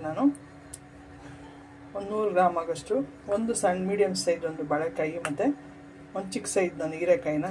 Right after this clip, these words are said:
ನೋಡಿ ಈ ಥರ ತೆಳ್ಳೆ ಸ್ಲೈಸ್ ಥರ ಕಟ್ ಮಾಡಿ ಇಟ್ಕೊಂಡಿದ್ದೀನಿ. ನೀವು ಉದ್ದ ಬೇಕಾದ್ರೂ ಕಟ್ ಮಾಡ್ಕೊಬೋದು, ಇಲ್ಲ ಈ ಥರ ಸ್ವಲ್ಪ ಸ್ಮಾಲ್ ಆಗಿ ನೀವು ಕಟ್ ಮಾಡ್ಕೊಬೋದು.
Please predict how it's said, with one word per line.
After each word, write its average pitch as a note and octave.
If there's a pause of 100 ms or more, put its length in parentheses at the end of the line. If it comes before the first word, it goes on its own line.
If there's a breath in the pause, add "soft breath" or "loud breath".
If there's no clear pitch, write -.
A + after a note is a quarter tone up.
ನೋಡಿ D3+
ಈ -
ಥರ F#3+ (260)
ತೆಳ್ಳೆ E3+
ಸ್ಲೈಸ್ D#3
ಥರ D#3 (140)
ಕಟ್ C3
ಮಾಡಿ D#3
ಇಟ್ಕೊಂಡಿದ್ದೀನಿ. D#3
ನೀವು F#3+
ಉದ್ದ F#3
ಬೇಕಾದ್ರೂ E3+ (100)
ಕಟ್ D#3
ಮಾಡ್ಕೊಬೋದು, D#3 (100)
ಇಲ್ಲ G3 (640)
ಈ F#3
ಥರ F3+ (560 loud breath)
ಸ್ವಲ್ಪ F#3 (1300)
ಸ್ಮಾಲ್ F#3+
ಆಗಿ D3+
ನೀವು G3+ (100)
ಕಟ್ D3
ಮಾಡ್ಕೊಬೋದು. D3+